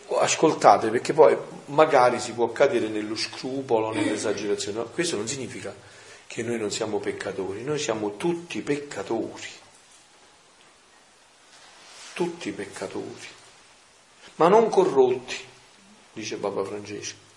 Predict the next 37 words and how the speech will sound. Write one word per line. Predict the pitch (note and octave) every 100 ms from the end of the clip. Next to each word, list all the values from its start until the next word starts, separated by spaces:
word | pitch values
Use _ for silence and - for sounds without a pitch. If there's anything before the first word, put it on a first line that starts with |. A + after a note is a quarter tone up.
| _ _ _ _ _ _ _ _ _ - -
Questo | - F3+
non | F#3
significa | G3+ B2+ A2
che |
non | A2
abbiamo | G#2+ A2 G#2+
le |
nostre | A2 G#2 G#2
fragilità, | - G#2 G#2 G2+ G2+
perché | G#2+ -
a | B2+
volte | E3+ A#3+ - - - -
si, | - D#3 D3
si | -
usa | E3 C#3+ C3
come | C3+
giustificazione, | C3 - D#3 - - - F#3
"Eh, | G3
ma | F3
tu | F#3
vai | F3 E3+
in | E3
chiesa | F3 G3+ D#3+
e | -
poi | D#3+ D3
ti |
arrabbi." | C3 A2 G2+ - A#2
Beh, | A#2+ E3 G3 -
che | -
significa? | - A#2 G#2+ G#2 A2+
Eh, | A#2+ B2+ C3+ C3+ C#3
che | D#3
vuol | C3
dire? | A2+ G2 - - - - - -
Che, | -
che | D3+
significa? | D3+ C3+ G#2+ F#2+